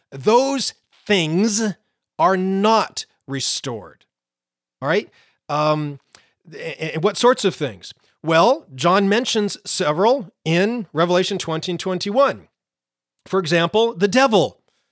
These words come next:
Satan, is cast into the lake of fire. And that means it, it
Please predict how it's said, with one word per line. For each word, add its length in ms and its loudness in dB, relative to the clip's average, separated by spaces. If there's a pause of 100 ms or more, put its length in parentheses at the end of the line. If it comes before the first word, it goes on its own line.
(140)
Satan, 580 0 (320)
is 160 -4
cast 400 0
into 140 -4
the 120 -4
lake 240 -2
of 80 -10
fire. 300 -12
And 160 -2
that 180 2
means 540 -2
it, 260 0
it 180 -10